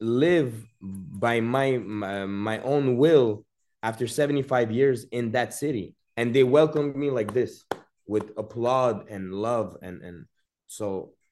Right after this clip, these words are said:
I'm gonna tell you, it's a lot of social media. It's, it's a lot of, uh, people are, uh, a lot of, um, of them have nothing to do, and, and, and they, they like to be in the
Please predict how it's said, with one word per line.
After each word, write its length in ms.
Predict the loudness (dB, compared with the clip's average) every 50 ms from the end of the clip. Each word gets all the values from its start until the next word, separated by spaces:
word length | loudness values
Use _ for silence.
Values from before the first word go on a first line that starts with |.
| _ _ -4
I'm 160 | -2 0 2
gonna 160 | 4 2 2
tell 240 | 4 4 4 6 6
you, 140 | 6 6 4
it's 260 | 2 0 -2 -2 -2
a 60 | 0
lot 200 | 2 4 6 6
of 120 | 4 4 2
social 420 | 0 0 0 0 0 0 0 0
media. 480 | 0 0 -2 0 0 0 0 -2 -2 -4
It's, 240 | -6 -8 -8 -8
it's 220 | -8 -8 -4 -2 0
a 60 | 2
lot 260 | 4 6 6 6 6
of, 180 | 6 4 2 -4 -6
uh, 60 | -6 -6 -4 -2
people 380 | -2 -2 2 4 4 4 6
are, 260 | 6 4 4 2 2
uh, 260 | 0 -2 -4 -4 -8 -10 -8
a 80 | -4 -2
lot 320 | 0 2 4 4 4 4
of, 200 | 2 0 0 0
um, 500 | -2 -2 -2 -2 -4 -6 -6 -8 -10 -12 -16 _ _ _ _ _ _ _ _
of 180 | -6 -6 -4 -2
them 240 | -2 -2 0 0 -2
have 220 | -2 -4 -4 -2
nothing 400 | -2 -2 -2 -2 -2 -4 -4 -4
to 100 | -6 -8
do, 300 | -6 -2 0 0 2 2
and, 180 | 0 0 -2 -4
and, 260 | -4 -4 -6 -6 -6
and 220 | -6 -6 -6 -4
they, 220 | -2 -2 -2 -4 -6
they 260 | -10 -8 -4 -2 -2
like 440 | 0 0 0 0 0 0 -2 -2 -4
to 80 | -8 -6
be 260 | -4 -2 0 0 0
in 180 | -2 -2 -4 -4
the 260 | -4 -4 -6 -6 -10